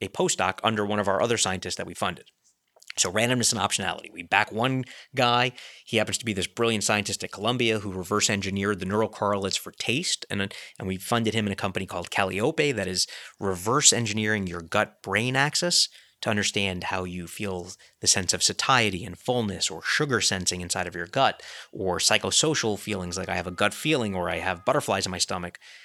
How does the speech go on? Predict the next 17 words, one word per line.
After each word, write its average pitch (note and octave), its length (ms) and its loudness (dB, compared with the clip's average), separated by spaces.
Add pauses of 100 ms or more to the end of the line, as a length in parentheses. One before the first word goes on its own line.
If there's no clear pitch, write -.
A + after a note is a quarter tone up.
(560)
That D#3+ 320 2
guy, F#2+ 260 2
his F#2+ 120 -4
name A2 120 -2
is F#2+ 60 -2
Charles G2+ 380 -2
Zucker. F#2 280 -4 (280)
He G#3+ 120 -4
was G3 140 2
a C3 300 0
thesis A#3 420 6
advisor F#2+ 460 -2
to G#2+ 140 -4
this G#2 160 -2
guy, F#2+ 420 -2 (220)
Thomas G2 360 -2
Reardon, D3+ 460 0